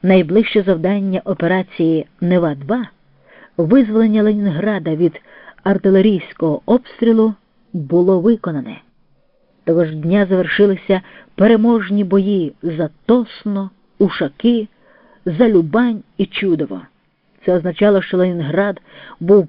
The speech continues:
повністю деблокований, і основна комунікація, яка зв'язувала Ленінград з країною, з Москвою, Октябрська залізниця, була очищена від німецько-фашистських військ.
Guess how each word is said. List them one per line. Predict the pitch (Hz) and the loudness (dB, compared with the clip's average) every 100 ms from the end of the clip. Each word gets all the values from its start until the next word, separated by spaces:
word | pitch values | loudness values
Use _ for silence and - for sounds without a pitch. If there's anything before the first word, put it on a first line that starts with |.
| - | -2
повністю | 254 240 170 156 - - 151 127 - | 2 4 2 -6 -12 -12 -10 -10 -10
деблокований, | 185 156 196 156 147 - 285 226 120 78 - _ _ _ _ - | -4 2 2 0 -8 -6 -4 -4 -8 -14 -20 _ _ _ _ 0
і | 220 | 2
основна | 220 - 240 247 233 | 2 0 0 0 0
комунікація, | 226 233 240 226 147 - 127 95 - - _ | 0 0 0 0 -4 -6 -10 -10 -14 -20 _
яка | 190 190 202 | 0 2 2
зв'язувала | 170 180 226 190 190 190 | 2 2 2 0 0 2
Ленінград | 185 190 175 160 202 175 - | 2 2 -2 -4 -4 -6 -8
з | |
країною, | - 185 180 208 151 123 117 - _ | -2 0 0 -2 -4 -8 -10 -16 _
з | 156 | -8
Москвою, | 165 165 - - 214 294 175 123 - _ _ _ _ - | -6 -8 -8 -6 -2 -2 -4 -6 -12 _ _ _ _ -4
Октябрська | 220 - 254 196 - - 180 | -4 0 -2 -2 -8 -6 -4
залізниця, | 202 220 208 170 - - 139 _ _ _ _ - - - | -2 -2 -2 -4 -6 -14 -14 _ _ _ _ -20 -14 -2
була | 202 285 | 2 4
очищена | 294 285 320 - 175 165 | 2 2 -2 -2 -4 -4
від | 165 175 | 0 -2
німецько-фашистських | 165 160 254 - - 208 143 - 156 - - - | -2 -2 -4 -4 -8 -8 -8 -8 -8 -8 -14 -12
військ. | 120 131 - - | -8 -10 -10 -20